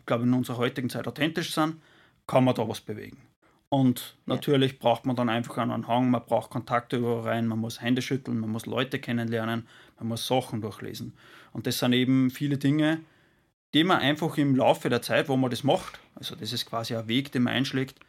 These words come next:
Speaker 1: einfach dann quasi selbstverständlich macht, weil man weiß, es ist das Richtige und was ist die Alternative? Die Probleme wegtrinken,
Speaker 2: Mhm.
Speaker 1: ähm, oder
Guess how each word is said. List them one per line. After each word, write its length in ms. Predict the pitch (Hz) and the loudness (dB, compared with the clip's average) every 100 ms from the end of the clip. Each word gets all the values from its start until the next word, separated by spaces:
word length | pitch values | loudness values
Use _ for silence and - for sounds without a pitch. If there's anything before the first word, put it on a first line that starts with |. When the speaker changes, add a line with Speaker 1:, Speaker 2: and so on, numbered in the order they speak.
| _ _ _ - | _ _ _ -6
Speaker 1:
einfach 260 | 127 131 | -4 -4
dann 300 | - 127 127 | 0 2 2
quasi 680 | 120 113 117 127 117 120 117 | 0 -2 0 -2 -2 -2 -6
selbstverständlich 760 | 120 143 139 143 139 143 156 | -2 -2 -2 -4 0 0 0
macht, 220 | 151 151 - | -2 -2 0
weil 80 | |
man 120 | 127 123 | -2 2
weiß, 380 | 127 - - _ _ _ _ _ _ _ - | 2 0 -14 _ _ _ _ _ _ _ -4
es 100 | 135 | 0
ist 160 | 143 | 0
das 120 | 147 120 | 0 0
Richtige 460 | 170 - 175 175 - _ _ - | 0 -2 -6 -6 -10 _ _ -2
und 680 | 139 139 135 135 139 - - _ _ - | 2 4 4 4 2 -2 -16 _ _ -2
was 200 | 131 135 | 0 2
ist 120 | 135 | 2
die 80 | 139 | 6
Alternative? 720 | 127 131 123 - 143 131 120 _ _ _ _ | 6 4 0 0 -4 -4 -8 _ _ _ _
Die 200 | 123 127 | 2 2
Probleme 640 | 123 139 127 131 135 135 127 | 2 0 0 4 4 4 2
wegtrinken, 680 | 139 - 156 165 160 175 180 | 0 0 -2 -2 -2 -8 -6
Speaker 2:
Mhm. 360 | 233 208 190 | -4 -4 -4
Speaker 1:
ähm, 580 | 131 127 127 127 131 131 | -2 0 2 4 4 2
oder 680 | - 135 135 135 131 131 127 | 2 4 4 4 2 2 -2